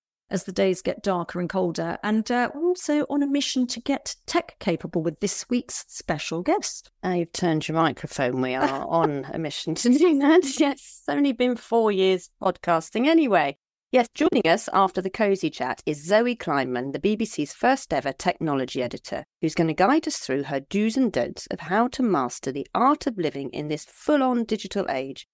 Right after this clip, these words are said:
Speaker 2: as well as how the A I and tech advances that are speeding our way, whether we like it or not, can benefit us in the near future. I shall be going from a picnic, as the I T department used to call us.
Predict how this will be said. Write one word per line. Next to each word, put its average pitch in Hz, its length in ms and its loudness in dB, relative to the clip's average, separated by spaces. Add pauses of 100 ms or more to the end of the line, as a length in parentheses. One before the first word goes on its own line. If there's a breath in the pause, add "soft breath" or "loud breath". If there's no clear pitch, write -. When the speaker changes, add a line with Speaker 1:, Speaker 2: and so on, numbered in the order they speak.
(160)
Speaker 2:
as - 160 -8
well 147 140 0
as 143 140 -4
how 143 260 -4
the 143 300 -4
A 196 240 2
I 139 220 0
and 143 220 -6
tech - 240 -2
advances 196 640 -2
that - 100 0
are - 40 0
speeding 254 600 2
our 220 180 4
way, 202 380 2
whether 160 180 -2
we 151 120 0
like 170 260 -2
it 165 100 -8
or - 60 -6
not, 131 240 -2 (400)
can 156 140 2
benefit 156 480 0
us 139 200 -2
in 135 100 -2
the 131 60 -2
near 135 220 0
future. - 600 -2 (280)
I 214 160 4
shall 226 220 0
be 208 100 4
going 165 380 2
from 151 420 -2 (140)
a 156 80 -10
picnic, - 760 -2 (100)
as - 160 -6
the 156 140 2
I 143 120 0
T 165 260 -2
department - 560 -4
used 139 220 -6
to - 40 -14
call 147 300 -4
us. - 340 -8